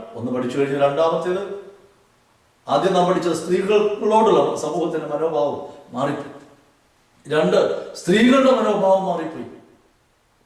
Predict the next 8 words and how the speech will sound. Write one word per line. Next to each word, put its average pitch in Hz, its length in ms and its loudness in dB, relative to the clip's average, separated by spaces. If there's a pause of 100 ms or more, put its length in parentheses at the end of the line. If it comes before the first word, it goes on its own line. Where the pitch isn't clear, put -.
(3000)
സൗന്ദര്യബോധം 170 680 -2
നല്ലതാണ്, 107 320 -12 (1400)
പക്ഷേ 175 200 2 (100)
സ്വന്തം 202 380 2
ശാരീരിക 190 420 2
സൗന്ദര്യം 131 380 0 (680)
നാട്ടുകാരെ 226 540 4
മുഴുവൻ 202 240 2